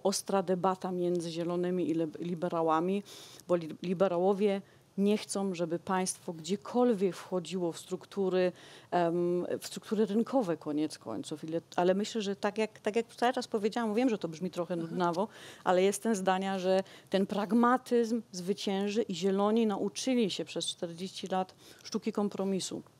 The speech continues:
Speaker 1: Doskonale to widać w Badeni-Wittenbergi, gdzie Winfried Kretschmar jest, e, e, em, em, szefem Landu i on jest taki, czasami o nim mu-, mówiono, że, że jest nawet takie C D U light, że on jest, e, że jest bliższy,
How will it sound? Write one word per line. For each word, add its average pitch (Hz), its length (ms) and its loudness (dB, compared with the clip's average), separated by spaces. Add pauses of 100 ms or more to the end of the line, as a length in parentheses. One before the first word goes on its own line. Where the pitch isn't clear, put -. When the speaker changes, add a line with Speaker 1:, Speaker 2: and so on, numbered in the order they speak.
(380)
Speaker 1:
Doskonale 226 580 2
to 214 120 -2
widać 214 300 0
w 185 40 -10
Badeni-Wittenbergi, 214 960 -2
gdzie 165 180 -4
Winfried 196 460 -4
Kretschmar 202 540 -2 (420)
jest, - 340 0
e, - 20 2
e, 180 720 4
em, 175 280 2
em, 175 480 0
szefem 190 460 2
Landu 190 600 2 (460)
i 196 260 -2 (340)
on 208 140 4
jest 254 180 2
taki, - 220 -4
czasami 262 380 2
o 247 40 2
nim 233 180 4
mu-, 214 300 2
mówiono, 226 600 2
że, 208 300 2
że 190 180 0
jest 208 160 4
nawet 202 260 0
takie 202 220 -4
C - 160 0
D 196 160 2
U 208 180 0
light, 202 520 4
że 160 160 -8
on 185 140 -2
jest, 190 340 -4
e, 190 320 4 (120)
że 190 140 2
jest 196 320 0 (100)
bliższy, 202 960 2